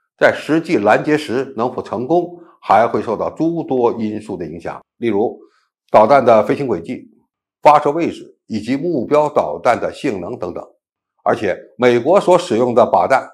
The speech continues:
根本无法真正模拟中俄洲际弹道导弹的突防能力，美国也不可能有足够数量的防空舰部署在中俄洲际弹道导弹的飞行路线上。更何况，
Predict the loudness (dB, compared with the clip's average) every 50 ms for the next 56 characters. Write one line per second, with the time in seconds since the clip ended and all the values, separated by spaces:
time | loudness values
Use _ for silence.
0 | _ _ _ _ 2 2 2 2 2 -4 -4 -6 -4 -4 -4 -2 -2 -2 0 0
1 | -2 -2 -4 -8 _ 2 2 2 2 0 -2 -2 -2 -2 -2 -6 -8 -6 -6 -6
2 | -8 -8 -10 -12 -20 _ _ _ 0 0 0 0 -2 -2 0 2 0 0 -2 -2
3 | -2 0 0 0 -2 -4 -6 -6 -4 2 2 2 2 2 0 -2 -2 -4 -4 -2
4 | -2 -2 -2 -2 -8 -12 -12 -16 _ _ _ _ -6 -6 -6 -4 -4 -6 -8 -8
5 | -10 -12 -14 -16 -18 _ _ _ _ _ _ _ _ _ 0 2 4 4 4 2
6 | 2 0 0 2 2 2 2 2 2 2 2 0 -2 -2 0 0 2 2 2 2
7 | 0 0 0 0 2 4 6 6 6 6 4 2 -2 0 2 4 4 4 2 -2
8 | -4 -4 -4 -4 -2 -4 -4 -6 -6 -10 _ _ _ _ _ -4 -2 -2 -2 -2
9 | -2 2 2 2 2 0 -4 -12 -6 -2 0 0 2 2 4 4 4 4 4 4
10 | 2 2 2 0 -2 -2 0 2 2 4 4 2 2 0 -2 -4 -4 -4 -4 -4
11 | -8 -6 -6 -6 -6 -6 -6 -8 -8 -8 -8 -8 -8 -10 -14 -18 _ _ _ _
12 | _ _ _ _ _ _ _ -2 0 0 0 0 0 0 -2 -2